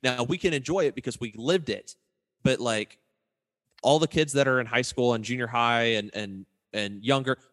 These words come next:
they will never truly appreciate The Office the same way that we did, because we understood some of the references. We understand some of the jokes, because when you go in and see these,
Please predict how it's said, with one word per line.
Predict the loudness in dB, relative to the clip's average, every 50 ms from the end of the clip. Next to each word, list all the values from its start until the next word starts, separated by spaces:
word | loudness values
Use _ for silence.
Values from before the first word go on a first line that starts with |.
| _
they | 0 2 4 4
will | 4 2 0
never | 0 0 0 2 2 0 0
truly | -2 -6 -4 -2 -2 0 0 0 -2 -2
appreciate | -2 -2 -4 -4 -4 -2 -4 -4 -4 -2
The | 0 0
Office | 0 0 -2 -6 -10 -12
the | -8
same | -6 -6 -4 -4
way | -6 -8 -8
that | -8 -6 0
we | 2 2 4 4
did, | 4 2 2 2 0
because | -4 -6 -4 -4 -4 -4 -4 -4
we | -4 -4 -4
understood | -4 -4 -6 -6 -2 0 0 0
some | 0 -2 -2
of | -2
the | -2
references. | -2 -2 -4 -4 -8 -10 -8 -8 -8 -8 -4
We | -4 -4
understand | -2 -4 -6 -8 -8 -6 -4 -4 -4 -4 -4
some | -4 -4
of | -4 -4
the | -6
jokes, | -4 -4 -4 -4 -6 -10 -18 _ _ _ _ _ _ _ -8
because | -4 -2 0 0 0 0 0 -2 -4 -8 -12 _ _ _ _ -8
when | -6 -6 -4
you | -2
go | -2 -2 -2 -2
in | -2
and | -6 -6
see | -4 -2 0
these, | 0 -2 -2